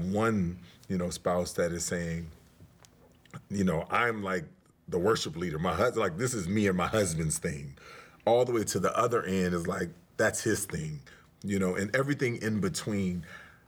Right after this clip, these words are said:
Two things, like, how do you, one, allow that person to find their identity, you know, who that God has made them to be? And then the second thing is, how do they not feel shame about their decision? Because we kinda lift up this perfect model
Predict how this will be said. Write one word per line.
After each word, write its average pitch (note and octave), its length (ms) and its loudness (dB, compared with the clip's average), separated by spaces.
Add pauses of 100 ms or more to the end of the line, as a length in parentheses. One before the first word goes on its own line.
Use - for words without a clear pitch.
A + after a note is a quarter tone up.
(140)
Two G#3+ 160 2
things, A2 340 2
like, F2 180 0
how F3 320 2
do F#3 140 -4
you, D3 200 -2
one, G2+ 640 2 (720)
allow A#2 580 4
that G#2+ 260 2
person A2 440 2
to F#2+ 140 -4
find G#2 440 2
their A2+ 240 4
identity, A2+ 640 0 (480)
you A2 120 0
know, G2+ 160 2 (260)
who B2 220 2
that A2 200 2
God A2+ 240 0
has G#2 160 4
made G2+ 220 2
them A#2+ 220 2
to - 120 -4
be? F2 280 -2 (300)
And A#2 100 2
then A#2 120 2
the G#2 60 2
second C3+ 380 2
thing A2+ 160 -2
is, G#2 160 0
how D#3+ 180 2
do F#3 140 2
they B2 140 4
not G#2+ 480 -2
feel G2 540 0 (320)
shame A#2+ 600 2
about F#2 300 0
their G2+ 100 2
decision? F#2 560 2
Because F#2 320 2
we A2 60 0
kinda G#2+ 240 0
lift A2 200 2
up G2 140 0
this F#2+ 160 -2
perfect G#2+ 460 -2
model F2+ 640 0